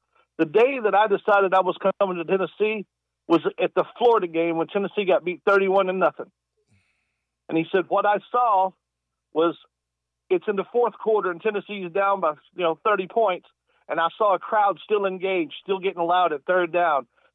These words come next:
still screaming and still, you know, supporting this team. He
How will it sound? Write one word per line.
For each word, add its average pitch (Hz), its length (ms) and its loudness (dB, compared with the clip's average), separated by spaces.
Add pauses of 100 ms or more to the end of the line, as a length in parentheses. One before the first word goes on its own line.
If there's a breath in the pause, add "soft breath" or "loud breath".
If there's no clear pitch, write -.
still 190 300 0
screaming 180 380 -2
and 143 140 -12
still, 190 380 0
you 156 80 -4
know, 147 140 -2
supporting 180 380 -4
this 175 120 -6 (100)
team. 220 300 -6 (880)
He 175 140 -4